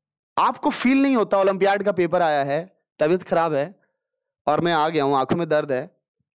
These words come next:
आ गया हूँ सॉल्यूशन डिस्कस करने के लिए आपसे, क्या अप्रिसिएशन नहीं बनता है? लाइव ओलंपियाड का आप एक बार सर्च करो Google, कोई नहीं दिखाई देगा, मैं ही टॉप पर आऊंगा, दिखाई, दिखाई देगा ना, आईयूक्यूसी टाइप करके देखो,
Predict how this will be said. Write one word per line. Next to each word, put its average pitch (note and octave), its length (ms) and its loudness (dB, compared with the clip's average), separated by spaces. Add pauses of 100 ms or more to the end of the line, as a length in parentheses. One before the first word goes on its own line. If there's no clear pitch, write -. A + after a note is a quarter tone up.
(120)
आ D3 120 2
गया E3+ 160 0
हूँ F#3+ 80 0
सॉल्यूशन E3 640 -2 (580)
डिस्कस D#3+ 360 0
करने E3+ 260 0
के E3 60 -2
लिए D#3+ 100 2
आपसे, C3+ 300 -2 (1200)
क्या C4+ 140 2 (560)
अप्रिसिएशन B3+ 680 0
नहीं C4 120 0
बनता F3 340 -2
है? F3+ 220 -12
लाइव G#3 460 0 (580)
ओलंपियाड B3 520 0
का A3+ 80 -2
आप A3+ 100 -2
एक B3+ 80 -4
बार B3+ 100 2
सर्च C4+ 300 -2
करो A3+ 160 2
Google, G3+ 320 -2
कोई A3+ 220 -2
नहीं G#3+ 120 -8
दिखाई D#3+ 300 -6
देगा, G#2+ 240 -12 (520)
मैं F3+ 160 0
ही A3+ 80 -2
टॉप G3+ 300 -2
पर G3+ 100 0
आऊंगा, F#3+ 180 -2
दिखाई, F3+ 360 0
दिखाई F3 280 -4
देगा F3 160 -2
ना, G3+ 80 -2
आईयूक्यूसी F#3 440 -4
टाइप E3+ 260 -4
करके F3+ 200 -4
देखो, C#3+ 320 -10